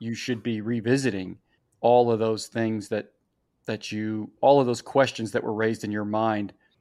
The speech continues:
in your late teens and early twenties about w-, what am I doing with my life? What am I supposed to be here to do? And, and we've talked about that in previous episodes, but you're gonna have to deal with those again when you get to,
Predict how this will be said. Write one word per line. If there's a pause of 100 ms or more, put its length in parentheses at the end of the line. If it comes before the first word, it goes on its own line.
(160)
in
your
late
teens
and
early
twenties (220)
about
w-,
what
am
I
doing
with
my
life?
What
am
I
supposed
to
be
here
to
do? (640)
And,
and
we've
talked
about
that
in
previous
episodes,
but
you're
gonna
have
to
deal
with
those (520)
again (400)
when
you
get
to,